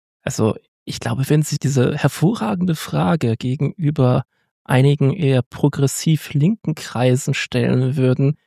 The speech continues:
würden sie mit Sicherheit eine ziemliche Schnappatmung verursachen. Denn genau das Gegenteil wurde ja lange Zeit postuliert, dass dieser Papst ein Anti-Trump-Papst sei, dass er gewählt worden sei, um ein Zeichen gegen Trump zu setzen.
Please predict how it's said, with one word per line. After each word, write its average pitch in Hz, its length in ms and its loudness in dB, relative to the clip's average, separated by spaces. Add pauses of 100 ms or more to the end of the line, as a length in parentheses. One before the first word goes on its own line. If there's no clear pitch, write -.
(220)
würden 131 320 2
sie 139 140 0
mit 127 160 2
Sicherheit 123 560 0
eine 127 140 0
ziemliche 147 460 0
Schnappatmung 120 920 0
verursachen. 120 880 0 (720)
Denn 120 540 -2
genau 131 240 2
das 123 180 -2
Gegenteil 147 540 2
wurde 135 220 2
ja 120 400 0
lange 151 500 0
Zeit 120 460 -4
postuliert, 131 800 -2
dass 113 120 -10
dieser 131 260 -2
Papst - 360 -6
ein 127 140 -8
Anti-Trump-Papst 110 1400 -4
sei, - 240 -8
dass - 240 -10
er 139 140 -4
gewählt 127 520 0
worden 139 320 0
sei, 127 300 0
um 147 120 -2
ein 123 120 0
Zeichen 127 420 -6
gegen 156 320 -2
Trump - 400 -12
zu - 140 -10
setzen. - 440 -6